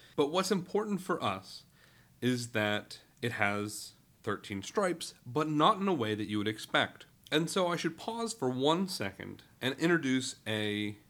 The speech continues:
concept that I'm gonna come to a couple of times in this episode. And that is the idea of a unique flag versus a type flag. A unique flag is one that is one of a kind. This is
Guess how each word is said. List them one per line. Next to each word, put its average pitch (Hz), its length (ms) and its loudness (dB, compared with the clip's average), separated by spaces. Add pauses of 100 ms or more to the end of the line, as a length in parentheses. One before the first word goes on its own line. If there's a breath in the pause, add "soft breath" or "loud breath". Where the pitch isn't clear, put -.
(140)
concept 165 500 -2
that 139 100 -2
I'm 131 80 2
gonna 123 140 0
come 120 280 -2
to 120 120 -2
a 113 60 0
couple 180 320 -2
of 110 80 -2
times 104 320 -6
in 107 80 -4
this 104 340 -8 (240)
episode. 98 600 -4 (460 loud breath)
And 139 140 2
that 185 100 4
is 185 120 2
the 165 120 2
idea 127 360 2
of 107 480 -2
a 107 80 -4
unique 123 520 0
flag 95 640 -6 (180)
versus 117 360 -2
a 110 100 0
type 143 400 -2
flag. - 540 -10 (500 soft breath)
A 120 80 2
unique 131 500 2
flag 117 500 -2
is 104 180 0
one 107 320 0
that 101 200 -2
is 101 520 0
one 113 160 2
of 117 80 2
a 110 40 -2
kind. 95 560 -6
This 120 200 -4
is 117 460 0